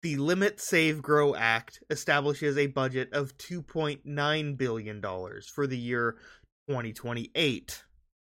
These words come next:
The inflation rate over the last ten years has averaged about one point three percent. Assuming that average rate, which is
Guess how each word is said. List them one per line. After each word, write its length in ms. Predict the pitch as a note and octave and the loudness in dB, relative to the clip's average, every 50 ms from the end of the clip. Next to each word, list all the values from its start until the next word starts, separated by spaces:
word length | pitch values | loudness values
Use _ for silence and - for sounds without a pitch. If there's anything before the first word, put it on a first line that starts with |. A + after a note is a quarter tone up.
| _ _ _ _ _ _ - | _ _ _ _ _ _ 2
The 80 | F#3 | 2
inflation 420 | G3 F3+ - G#3+ A3 A#3 A3+ - G3+ | 2 4 8 6 6 6 6 0 2
rate 160 | F3 E3 D3 | 4 6 6
over 200 | C#3+ D3+ C#3+ C#3+ | 6 6 6 2
the 100 | C3 C3 | 0 2
last 320 | A#2+ A#2+ B2 B2+ B2+ - | 2 2 2 2 0 -2
ten 180 | - D3 C3 B2+ | -4 -4 -4 -2
years 260 | A#2 A#2 A2+ G#2+ - | -2 -2 -4 -4 -2
has 260 | - D3+ D#3+ D#3 C#3 - - | 2 2 2 2 2 0 -4
averaged 460 | A#2+ B2+ B2+ A#2+ C3 C3 B2+ B2+ - | -4 -4 -2 -2 -2 -4 -4 -2 -6
about 300 | B2+ B2 C#3 C#3+ - - | -4 -2 0 0 0 -2
one 280 | A2+ A#2+ A#2+ B2+ B2 A#2+ | -4 -6 -6 -6 -6 -8
point 340 | - - C3 A#2+ A2+ A2+ _ | -8 -10 -8 -8 -8 -10 _
three 180 | A#2 A2+ A2 | -8 -8 -8
percent. 480 | - _ G#2 G2+ - - A2+ G2 F2+ - _ _ _ _ _ _ _ _ - | -6 _ -14 -14 -8 -8 -8 -8 -8 -12 _ _ _ _ _ _ _ _ -8
Assuming 420 | D#3 - - G#3 A3+ A#3 A3+ F#3+ | -8 0 2 2 2 2 0 2
that 180 | E3 D#3+ D#3+ - | 2 2 2 2
average 400 | - C#3 D3+ C#3+ C#3+ C#3+ C3+ - | 2 0 2 4 2 2 0 0
rate, 240 | B2+ A#2 A2+ - - - | -2 0 0 -2 -2 -2
which 220 | - C3+ C3 - | -2 -2 -2 0
is 200 | C3+ B2+ - - | -2 -4 -4 -6